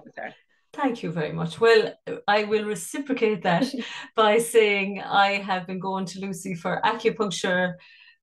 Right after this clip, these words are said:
Speaker 2: uh, advice and nurturing and the most wonderful dietary and lifestyle advice in recent years <laughs> when I'm struggling so much with menopause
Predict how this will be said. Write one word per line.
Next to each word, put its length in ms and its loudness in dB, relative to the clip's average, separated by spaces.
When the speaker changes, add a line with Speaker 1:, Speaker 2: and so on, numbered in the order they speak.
Speaker 2:
uh, 680 2
advice 840 2
and 580 -2
nurturing 1160 0
and 640 2
the 80 -6
most 280 -4
wonderful 960 2
dietary 840 0
and 520 0
lifestyle 680 0
advice 520 -4
in 180 2
recent 380 4
years 360 4
<laughs> 60 -16
when 120 0
I'm 180 4
struggling 600 0
so 200 -2
much 280 -4
with 160 -8
menopause 680 -4